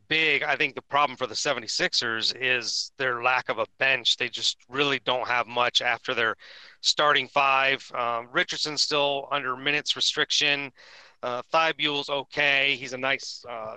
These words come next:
you know, defensive player. But, um, look, eh, right now, it's, I think it's almost impossible to pick against one of these teams when they're at home. I do, on a neutral court or in Philadelphia, I'm taking the Sixers,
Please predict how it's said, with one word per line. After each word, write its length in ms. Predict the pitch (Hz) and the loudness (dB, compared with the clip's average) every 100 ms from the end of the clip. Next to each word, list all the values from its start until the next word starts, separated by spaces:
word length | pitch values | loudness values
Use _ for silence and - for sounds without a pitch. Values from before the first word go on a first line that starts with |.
| - | -16
you 120 | 120 | -20
know, 80 | 113 | -16
defensive 560 | 147 170 - 123 - 110 | -14 -10 -8 -8 -10 -10
player. 440 | 131 120 120 120 117 - - - _ 113 | -2 2 4 2 -2 -10 -20 -20 _ 0
But, 320 | 127 117 127 | 0 0 -2
um, 360 | 120 117 110 98 _ _ _ | 0 0 -2 -10 _ _ _
look, 280 | 180 165 - | 0 0 -2
eh, 40 | 123 131 - - - | -14 -14 -16 -16 -16
right 360 | 113 143 214 170 | -4 2 4 4
now, 540 | 156 202 170 151 139 - _ - - _ _ _ _ _ _ - | 2 4 6 6 4 0 _ -20 -20 _ _ _ _ _ _ -4
it's, 220 | 160 - | -4 -4
I 280 | 160 - - | -8 -6 -4
think 220 | - 196 | 0 0
it's 120 | 160 | 0
almost 300 | 147 151 135 | -4 -2 -4
impossible 680 | 127 - 147 185 - 135 135 | -6 0 2 4 0 -6 -8
to 120 | 131 - _ _ | -10 -14 _ _
pick 240 | - 156 131 | -4 -2 0
against 800 | 127 _ 143 185 180 - - - _ | -2 _ 0 0 2 0 0 -6 _
one 220 | 120 147 | -2 0
of 80 | 156 | 0
these 220 | 143 131 | -2 -4
teams 400 | - 139 139 127 | -4 -2 -2 -4
when 140 | 113 135 | -4 0
they're 140 | 135 | 2
at 60 | 117 | 2
home. 420 | 135 175 143 127 - - - - - _ | 4 4 4 -2 -10 -20 -20 -20 -20 _
I 140 | 147 175 - | -2 -2 -2
do, 240 | 147 185 | 0 2
on 200 | 147 165 | 4 2
a 60 | 156 | 2
neutral 460 | 147 185 - 214 190 | 2 0 2 0 0
court 460 | 165 208 226 - | 2 6 6 4
or 160 | 165 165 | 2 2
in 80 | 151 | 2
Philadelphia, 640 | 185 190 175 190 202 214 | 2 2 4 2 4 0
I'm 60 | 165 | 2
taking 300 | 170 170 151 | 0 0 -2
the 60 | |
Sixers, 580 | - 190 - 220 226 - | 0 0 2 2 2 -2